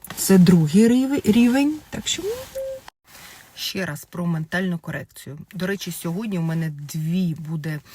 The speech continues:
два сеанси менталки. Що це таке? Всі болі, всі проблеми, всі вони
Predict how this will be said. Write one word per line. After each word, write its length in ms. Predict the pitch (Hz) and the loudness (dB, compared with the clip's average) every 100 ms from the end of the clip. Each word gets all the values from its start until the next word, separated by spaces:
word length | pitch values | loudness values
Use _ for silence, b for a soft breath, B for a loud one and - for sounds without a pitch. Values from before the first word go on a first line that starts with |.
| B - | B -6
два 200 | 185 170 | -4 -4
сеанси 540 | - 156 240 - 254 247 - | -4 -6 -6 -8 -12 -12 -10
менталки. 540 | 214 185 160 156 - 180 _ B B B | -6 -6 -6 -12 -14 -20 _ B B B
Що 220 | - 269 | -8 -8
це 140 | - | -8
таке? 320 | 208 175 - 147 _ _ _ B B B B _ | -8 -10 -12 -16 _ _ _ B B B B _
Всі 500 | - - 233 220 160 - _ _ _ | -8 -6 -2 -2 -2 -6 _ _ _
болі, 460 | 180 170 165 156 196 214 _ _ - B B | -4 -2 -2 -2 -6 -10 _ _ -20 B B
всі 420 | - - 226 185 - | -10 -6 -4 -4 -6
проблеми, 720 | 156 185 208 170 160 156 196 240 _ B B B B | -8 -6 -2 -2 -2 -4 -6 -8 _ B B B B
всі 260 | - 214 | -6 -4
вони 440 | 170 170 190 269 | -2 0 0 -2